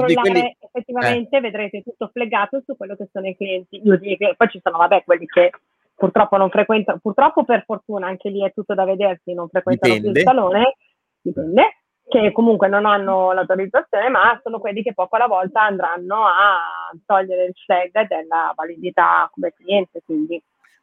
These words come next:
Speaker 2: privacy o non
Speaker 1: Assolutamente.
Speaker 2: privacy non ci serve più.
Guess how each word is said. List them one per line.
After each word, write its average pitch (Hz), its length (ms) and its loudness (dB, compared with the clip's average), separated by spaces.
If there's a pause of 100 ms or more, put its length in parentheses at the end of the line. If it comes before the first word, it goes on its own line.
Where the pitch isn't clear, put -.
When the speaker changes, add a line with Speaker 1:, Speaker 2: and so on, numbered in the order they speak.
(800)
Speaker 2:
privacy 202 400 4
o - 20 6
non 185 60 2
Speaker 1:
Assolutamente. 196 380 4
Speaker 2:
privacy 185 180 0
non 175 160 -4
ci 180 140 -8
serve 170 260 0
più. 160 180 -10